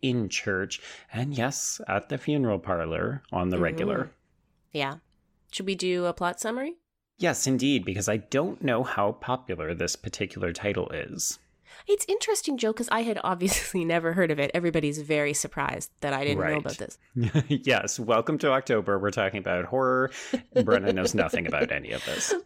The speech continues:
Speaker 2: But I noticed that when you posted a picture on, um, your Instagram that you were reading this book, uh, a bunch of people were like, "Oh my gosh, I love that series." And I was like,
Speaker 1: Yes.
Speaker 2: "I've read this whole book and I didn't know it was a series."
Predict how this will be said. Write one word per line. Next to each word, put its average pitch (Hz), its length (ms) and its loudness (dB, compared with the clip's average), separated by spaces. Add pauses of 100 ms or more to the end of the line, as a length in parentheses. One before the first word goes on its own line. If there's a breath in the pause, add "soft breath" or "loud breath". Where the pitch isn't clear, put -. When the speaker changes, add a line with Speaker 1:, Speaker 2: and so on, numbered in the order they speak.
(260)
Speaker 2:
But 359 180 4
I 370 200 6
noticed 320 520 2
that 254 200 4
when 247 180 4
you 247 140 6
posted 247 320 2
a 233 40 0
picture 240 480 0
on, 196 440 2 (100)
um, 190 300 -2
your 190 160 -2
Instagram 196 640 -2
that - 140 0
you 180 120 0
were 165 100 0
reading 247 260 0
this 160 160 -4
book, - 260 -4 (360 loud breath)
uh, 208 220 2
a 214 80 2
bunch 240 180 4
of - 60 -10
people 285 240 -2
were 247 40 2
like, 240 280 2
"Oh 302 140 6
my 302 120 6
gosh, 330 240 4
I 233 80 6
love 233 220 4
that 247 180 2
series." 269 680 2
And 202 120 0
I 202 80 -2
was 240 200 0
like, 233 100 4
Speaker 1:
Yes. - 380 -4 (180)
Speaker 2:
"I've 247 320 4
read 220 160 2
this 220 140 0
whole 214 160 2
book 320 180 0
and 190 80 0
I 175 80 2
didn't 214 240 4
know 185 120 2
it - 80 -6
was 202 140 -8
a - 40 -18
series." 339 880 4